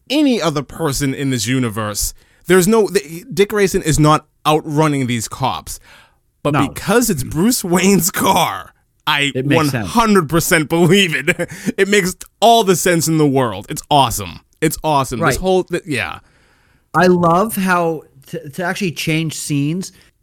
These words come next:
Speaker 2: instead of showing him get caught, it shows the car speed away, and then the next scene is him pulling up, but
Speaker 1: Mm-hmm.
Speaker 2: now it's present day.
Speaker 1: Yeah. So
Speaker 2: I
Speaker 1: he's
Speaker 2: like that transition, and
Speaker 1: So
Speaker 2: they
Speaker 1: do
Speaker 2: didn't
Speaker 1: I.
Speaker 2: give it to you until you see him get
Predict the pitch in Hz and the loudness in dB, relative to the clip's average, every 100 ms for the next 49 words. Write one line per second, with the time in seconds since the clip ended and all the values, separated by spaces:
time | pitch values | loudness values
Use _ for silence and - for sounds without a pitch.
0 | _ 156 147 208 190 - 180 175 175 185 | _ -2 0 0 0 0 2 2 2 0
1 | 165 135 - 131 123 147 160 139 - - | 0 -4 -4 -2 0 0 -2 -8 -10 -2
2 | 180 190 165 - 151 135 - 170 170 143 | 0 0 -4 -4 -2 -2 -4 -4 -2 -2
3 | 123 123 147 170 147 156 139 156 208 - | 0 0 -2 -4 -4 -4 -2 -2 -2 -4
4 | 156 139 135 135 131 160 139 - 165 143 | -2 -2 -2 -2 0 0 0 0 0 2
5 | 127 123 156 - - _ 123 120 107 - | 0 0 -2 -6 -20 _ -2 0 2 2
6 | 139 135 - 151 135 127 - 107 82 82 | 2 -2 -4 -4 -4 -6 -6 -6 -6 -12
7 | _ 127 127 85 - - _ _ _ _ | _ -2 -2 -2 -8 -18 _ _ _ _
8 | _ _ _ _ - 151 160 165 156 143 | _ _ _ _ -2 2 4 4 2 2
9 | 160 175 196 - 165 160 160 151 139 143 | 4 4 2 0 -4 -2 -2 -2 0 -2
10 | 139 175 180 - 139 127 113 98 135 151 | -2 -4 -4 -2 2 2 0 0 -2 -2
11 | 151 185 185 151 151 165 151 135 165 151 | -4 -2 -2 -2 -4 0 0 2 2 2
12 | 131 147 | 0 -2